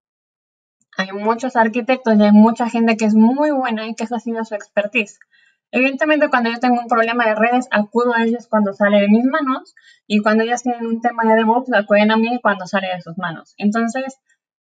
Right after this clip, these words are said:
tener ese, ese compartir conocimiento y esa apertura dentro de la empresa siempre va a ser un win para nosotros, ¿no? También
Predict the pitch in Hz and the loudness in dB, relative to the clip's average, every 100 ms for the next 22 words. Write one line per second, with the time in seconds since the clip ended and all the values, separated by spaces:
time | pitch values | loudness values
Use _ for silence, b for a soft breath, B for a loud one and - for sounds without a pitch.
0 | _ _ 247 254 285 302 262 302 294 - | _ _ -2 0 -4 -4 -4 -4 -4 -4
1 | 233 262 262 247 226 214 214 214 233 220 | -8 -6 -4 0 2 2 2 0 -4 -2
2 | 226 214 208 208 208 208 208 214 214 214 | 0 2 2 2 4 4 2 2 2 2
3 | 208 240 _ 208 202 226 220 254 _ _ | 0 -4 _ -4 -2 -2 0 -2 _ _
4 | 208 208 254 262 262 233 190 196 202 233 | 0 0 -2 -2 -4 -2 -6 -4 -4 -2
5 | 240 _ 226 214 214 202 202 208 214 226 | -6 _ -2 2 4 4 2 0 0 -2
6 | _ _ 202 202 196 220 233 254 208 156 | _ _ 4 4 4 2 2 0 -2 -2
7 | 165 - 160 - 160 185 214 - _ _ | -6 -12 -14 -14 -20 -10 -10 -12 _ _
8 | _ _ _ _ _ _ _ - 285 277 | _ _ _ _ _ _ _ -2 0 0
9 | 302 | -2